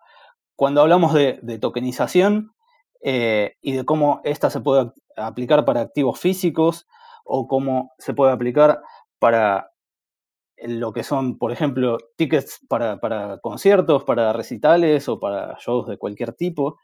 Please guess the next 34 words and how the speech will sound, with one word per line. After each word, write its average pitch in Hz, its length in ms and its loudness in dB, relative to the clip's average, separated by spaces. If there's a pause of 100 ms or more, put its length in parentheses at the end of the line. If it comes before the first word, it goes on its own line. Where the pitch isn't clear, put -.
(180)
estos 123 260 -4
se 123 80 -2
pueden 123 240 -2
representar 117 640 -2
mediante, 104 640 -6
mediante 107 380 -12
tokens 139 380 -6
en 117 100 -8
una 120 180 -6
blockchain, 147 520 -2
lo 110 140 -10
cual 127 160 -4
aporta 127 480 -4 (140)
ventajas 127 460 -2
enormes 160 440 4
sobre, 127 360 -2
sobre 127 260 -6
otros 127 240 -6
sistemas 175 480 0 (320)
y 117 140 -6
nada 123 240 0
tiene 120 220 -4
que 120 80 0
ver 127 120 2
con 127 140 -4
lo 113 80 -4
financiero, 127 560 -2
¿no? 160 220 -8 (320)
Del 127 320 -6
mismo 147 240 2
modo 170 200 4
se 135 120 -2
pueden 123 400 -2 (160)
tokenizar, 120 640 0